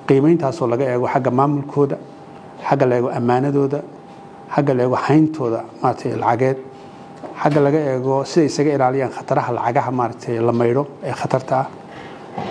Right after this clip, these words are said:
Een, xagga macaashkooda sida ay wax u soo saaraan, sida ay u ammaanada u xejiyaan.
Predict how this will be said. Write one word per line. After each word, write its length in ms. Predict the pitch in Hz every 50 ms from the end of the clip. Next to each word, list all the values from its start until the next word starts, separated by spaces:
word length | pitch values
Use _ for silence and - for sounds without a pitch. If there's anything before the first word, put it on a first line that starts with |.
| - - - - -
Een, 600 | 127 123 120 120 120 120 117 113 113 113 123 - - - - - - - - -
xagga 420 | - - - 165 156 - 143 - - - - - -
macaashkooda 720 | 160 139 156 147 147 131 - - - - 143 131 120 110
sida 220 | - - 156 147 123
ay 60 | 123
wax 160 | - - -
u 40 | 127
soo 140 | - 139 117
saaraan, 420 | - - 127 120 127 127 135 135 - - - - - - - - - - - - - - - - - - - - - - - -
sida 360 | - - - - 180 156 156 - - -
ay 200 | 139 131 131 - - - - - - - 453 - - - -
u 180 | 175 175 180 170 - - - - - - - - - - - - -
ammaanada 480 | - 151 151 156 151 147 143 170 156 151
u 100 | 151 151
xejiyaan. 480 | 135 113 - - - - 117 104 107